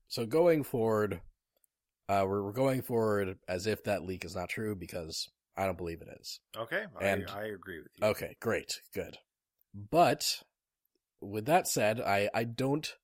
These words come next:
Speaker 1: I don't believe Ryu Hayabusa, I don't believe Doom Guy. However, I think Minecraft Steve deserves a little more discussion. So
Speaker 2: Okay.
Speaker 1: let's talk about Microsoft.
Speaker 2: Let's do.
Speaker 1: So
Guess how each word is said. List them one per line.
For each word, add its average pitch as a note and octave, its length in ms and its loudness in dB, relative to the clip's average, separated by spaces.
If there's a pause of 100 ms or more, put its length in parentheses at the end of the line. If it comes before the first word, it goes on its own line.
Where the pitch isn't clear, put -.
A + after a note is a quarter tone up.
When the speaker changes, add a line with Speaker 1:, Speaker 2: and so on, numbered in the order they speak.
(360)
Speaker 1:
I G2 120 -2
don't D3+ 260 2
believe A#2 480 0 (800)
Ryu A2+ 260 0
Hayabusa, G2 320 -4
I F2 140 -2
don't F#2+ 360 -2
believe F2 360 -8
Doom E2+ 180 -8
Guy. - 320 -12
However, G#2 360 2
I F#2 80 0
think F#2+ 200 -8
Minecraft F#2 440 -2
Steve G#2+ 500 -2 (580)
deserves G2+ 420 -4
a G2 60 -4
little D#3 240 2
more B2+ 180 2
discussion. - 640 -6 (120)
So G#2 100 -6
Speaker 2:
Okay. G#2+ 80 0
Speaker 1:
let's C#3 180 -2
talk G#2+ 220 0
about F#2 280 -2
Microsoft. - 760 -6 (260)
Speaker 2:
Let's B2+ 340 -6
do. E2+ 400 -10
Speaker 1:
So C3 540 2